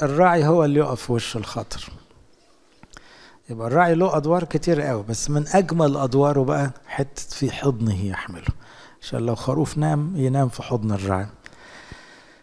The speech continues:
ربنا يسوع بالظبط قال الكلام ده بلسانه بقى: "كان جميع العشارين والخطاة يدنون منه". خلي بالكوا، العشارين والخطاة دول الحملان اللي هو بياخدهم في حضنه، فمقربين عليه.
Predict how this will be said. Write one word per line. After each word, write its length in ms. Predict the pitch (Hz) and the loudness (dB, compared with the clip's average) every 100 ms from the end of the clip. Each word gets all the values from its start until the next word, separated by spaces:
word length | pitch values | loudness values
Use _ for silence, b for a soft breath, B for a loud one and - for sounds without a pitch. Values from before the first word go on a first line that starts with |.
| B B - | B B -2
ربنا 280 | 139 190 202 | 2 4 4
يسوع 220 | 156 180 | 4 0
بالظبط 640 | 135 135 127 170 180 - - | 0 -2 2 2 2 -2 -2
قال 220 | 160 139 | 2 2
الكلام 440 | 123 - 135 143 | 2 2 2 2
ده 120 | 127 | 4
بلسانه 580 | 110 113 - 120 101 101 | 2 2 2 0 0 -2
بقى: 240 | 95 - - 76 - _ _ _ _ - | -4 -6 -6 -8 -10 _ _ _ _ -4
"كان 280 | - 220 196 | 2 4 4
جميع 340 | 151 147 180 151 | 4 4 4 6
العشارين 640 | 131 127 - 135 139 170 | 6 4 2 2 2 2
والخطاة 500 | 135 110 135 - 160 | 2 2 -2 2 4
يدنون 420 | 147 120 131 147 | 6 4 4 4
منه". 280 | 135 123 113 | 4 4 2
خلي 220 | - 175 | 0 0
بالكوا، 280 | 190 214 165 | 0 2 0
العشارين 480 | 143 127 - 147 180 | 0 -2 -2 -2 0
والخطاة 340 | 135 147 170 | 0 0 0
دول 160 | 156 160 | 2 2
الحملان 600 | 127 - 113 104 98 92 - _ _ _ _ _ _ _ - | 2 -2 -2 0 -2 -4 -10 _ _ _ _ _ _ _ -4
اللي 160 | 117 | 4
هو 180 | 135 156 | 6 6
بياخدهم 460 | 127 113 117 123 117 | 4 4 2 2 -2
في 140 | - | -4
حضنه، 380 | - 123 101 95 - _ B B B B | -4 -4 -4 -10 -14 _ B B B B
فمقربين 720 | - 139 147 147 135 143 202 220 | -2 0 0 0 2 2 2 0
عليه. 480 | 165 160 190 208 | 0 2 2 0